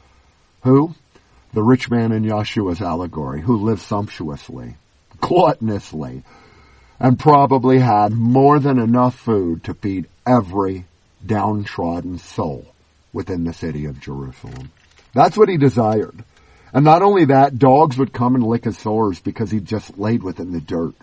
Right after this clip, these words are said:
outside the gate. Where was the compassion of the Israelite men, women, and children? And in context, where was the compassion of the Pharisees and those that were rich amongst Judea? There was no sympathy.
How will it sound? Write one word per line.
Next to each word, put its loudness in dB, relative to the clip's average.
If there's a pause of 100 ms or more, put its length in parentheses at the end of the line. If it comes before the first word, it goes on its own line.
outside -6
the -10
gate. -10 (1040)
Where 8
was 4
the -4
compassion 0
of -8
the -2
Israelite -4
men, -8
women, -8
and -6
children? -8
And -10 (200)
in -2
context, -6 (120)
where 4
was 0
the -8
compassion -4 (360)
of -8
the -6
Pharisees -6 (560)
and -4
those 6
that 2
were 0
rich -2
amongst -6
Judea? -4 (600)
There -6
was -6
no -4 (800)
sympathy. -10